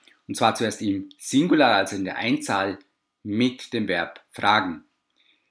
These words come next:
Hier lautet die erste Person Einzahl, ich wurde gefragt,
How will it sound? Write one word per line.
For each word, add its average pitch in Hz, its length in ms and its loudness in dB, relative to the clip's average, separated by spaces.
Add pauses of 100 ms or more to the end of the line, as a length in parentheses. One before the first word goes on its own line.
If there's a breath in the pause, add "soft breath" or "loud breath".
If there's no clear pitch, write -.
(220)
Hier 175 220 0
lautet 147 280 4
die 139 60 6
erste 131 220 2
Person 117 340 -2
Einzahl, 98 600 -2
ich - 420 -10 (280)
wurde 151 280 2
gefragt, 107 680 -2